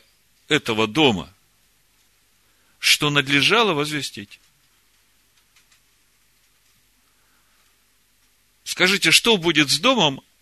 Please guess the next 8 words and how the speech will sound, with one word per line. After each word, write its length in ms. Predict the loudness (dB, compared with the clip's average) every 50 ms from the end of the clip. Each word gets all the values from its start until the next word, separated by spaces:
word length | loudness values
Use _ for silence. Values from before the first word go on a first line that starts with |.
| _ _ _ _ _ _ _ _ _ _ _
если 480 | 0 0 0 2 2 2 2 2 2 -2
Моисея 560 | -2 2 4 4 4 4 4 6 8 8 8 8
выставить 440 | 6 4 2 4 2 2 2 2
за 160 | 0 0 -2 -2
дверь? 320 | -2 -2 -4 -4 -4 -6 -14 _ _ _ _ _ _ _ _ _ _ _ _ _ _ _ _ _ _ _ _ _ _ _ _ _ _ _ _ _ _ _ _ _ _ _ _ _ _ _ _ _ _ _ _ _ _ _ _ _ _ _ _ _ _ _ _ _ _ _ _ _ _ _ _ _ _ _ _ _ _ _ _ _ _ _ _ _ _ _ _ _ _ _ _ -20 _ _ -12
Дома 440 | -4 0 2 4 4 2 2 -2 -6
не 160 | -4 -4 -4
будет. 560 | -4 -4 -4 -4 -4 -6 -8 -12 _ -20 _